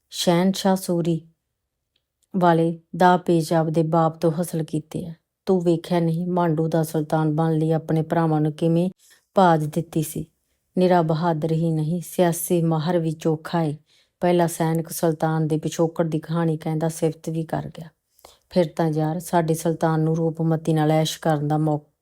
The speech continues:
ਪੂਰਾ ਹੱਕ ਹੈ। ਉਸ ਹਸੀਨਾ ਖਾਤਰ ਹੀ ਜੰਗ ਲੜੀ ਜਾ ਰਹੀ ਹੈ। ਐਸ਼ ਇਹ ਕਰੇਗਾ, ਮਰਨਗੇ ਮਾਵਾਂ ਦੇ ਪੁੱਤ,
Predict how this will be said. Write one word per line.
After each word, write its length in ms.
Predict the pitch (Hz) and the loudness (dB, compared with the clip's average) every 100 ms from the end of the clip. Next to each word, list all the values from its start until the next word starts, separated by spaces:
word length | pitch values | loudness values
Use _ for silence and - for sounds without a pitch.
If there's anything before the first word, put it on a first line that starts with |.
| _ | _
ਪੂਰਾ 280 | - 170 170 | -4 0 0
ਹੱਕ 340 | 151 165 - 165 | 0 -4 -8 -14
ਹੈ। 100 | 165 _ _ _ _ _ _ - | -14 _ _ _ _ _ _ 0
ਉਸ 180 | 226 247 | 2 2
ਹਸੀਨਾ 500 | 208 - 208 165 165 | 0 0 0 2 0
ਖਾਤਰ 360 | 165 165 165 | 0 -2 0
ਹੀ 140 | 185 190 | 0 2
ਜੰਗ 260 | 170 160 | 2 2
ਲੜੀ 280 | 165 160 151 | 0 0 -2
ਜਾ 240 | 151 151 151 | -2 -2 -4
ਰਹੀ 260 | 160 175 | -6 -12
ਹੈ। 140 | 156 - _ _ _ _ - | -16 -20 _ _ _ _ 0
ਐਸ਼ 340 | 180 180 170 | 2 2 0
ਇਹ 200 | - 190 | -2 -2
ਕਰੇਗਾ, 500 | 180 170 165 160 170 | 0 2 2 0 -2
ਮਰਨਗੇ 640 | 180 175 175 175 180 170 165 | -4 -2 0 0 0 0 0
ਮਾਵਾਂ 360 | 160 156 160 | 0 -2 -4
ਦੇ 140 | 160 160 | -6 -10
ਪੁੱਤ, 400 | - 156 _ | -10 -12 _